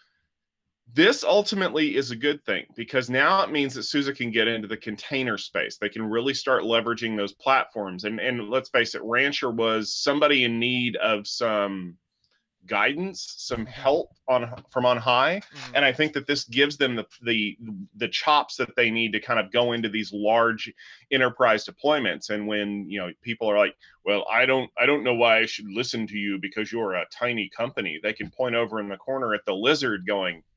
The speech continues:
Speaker 1: "Mm-hmm,
Speaker 2: <laughs>
Speaker 1: not anymore."
Speaker 2: And interest-, I, I also think it's interesting that, uh, I don't know how much this matters to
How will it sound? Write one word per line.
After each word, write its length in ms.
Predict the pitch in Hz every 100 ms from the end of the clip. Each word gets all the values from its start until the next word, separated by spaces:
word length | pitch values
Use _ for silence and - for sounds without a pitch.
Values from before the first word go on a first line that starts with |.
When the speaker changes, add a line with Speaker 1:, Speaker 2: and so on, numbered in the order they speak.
| _
Speaker 1:
"Mm-hmm, 480 | 110 107 117 131 160 226 127
Speaker 2:
<laughs> 200 | - -
Speaker 1:
not 200 | 87 87
anymore." 500 | 104 107 160 175 147 _ _ _ - - 175 -
Speaker 2:
And 120 | 175
interest-, 340 | 127 - 262 -
I, 180 | 147 151
I 180 | 165 196
also 200 | 240 226
think 120 | 175
it's 80 | 165
interesting 420 | 156 143 151 131
that, 400 | 123 120 - - -
uh, 400 | 117 113 110 107 _ _ _ _ _ _
I 80 | 170
don't 140 | 220
know 120 | 180 143
how 160 | 165
much 380 | 151 139 - - 156
this 160 | 131
matters 460 | 120 120 123 131 -
to 140 | 139